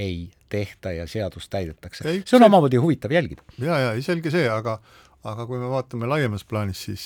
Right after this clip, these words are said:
Speaker 2: siiski kõige suurem kaigas, mis on eestikeelsele üleminek-, eestikeelsele õppele ülemineku vankri r-, kod-, ratta kodarate vahele torgatud, on Keskerakond.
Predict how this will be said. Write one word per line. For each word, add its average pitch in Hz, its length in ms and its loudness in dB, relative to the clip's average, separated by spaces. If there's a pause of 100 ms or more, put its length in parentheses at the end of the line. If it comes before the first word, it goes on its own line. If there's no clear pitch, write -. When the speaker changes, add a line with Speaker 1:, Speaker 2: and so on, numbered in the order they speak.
(100)
Speaker 2:
siiski 104 360 -8 (440)
kõige 110 280 -4
suurem 110 600 0 (500)
kaigas, 127 560 -2
mis 104 240 -8
on 101 380 -6
eestikeelsele 104 720 -8
üleminek-, 101 500 -6
eestikeelsele 113 600 -2
õppele 110 260 -4
ülemineku 98 640 -6
vankri 113 580 -4
r-, 104 140 -14 (560)
kod-, 135 200 -2 (160)
ratta - 380 -2
kodarate 113 480 0
vahele 110 280 -2
torgatud, 123 540 -2 (580)
on 113 280 0
Keskerakond. - 680 -8